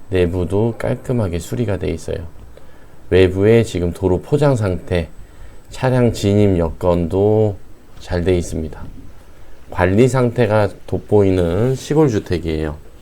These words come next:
자, 주택은 지대가 좀 높은 곳에 있어서 개방감과 채광이 좋고, 방향이 남향이라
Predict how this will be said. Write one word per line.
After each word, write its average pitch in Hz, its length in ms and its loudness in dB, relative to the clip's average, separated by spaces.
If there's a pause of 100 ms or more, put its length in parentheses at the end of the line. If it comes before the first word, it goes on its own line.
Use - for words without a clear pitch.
(3750)
자, 92 180 0
주택은 123 760 4
지대가 117 360 4
좀 104 140 2
높은 95 260 -2
곳에 98 220 2
있어서 95 440 -2
개방감과 98 1040 2 (640)
채광이 175 540 4
좋고, 143 600 2 (440)
방향이 120 520 4
남향이라 92 840 2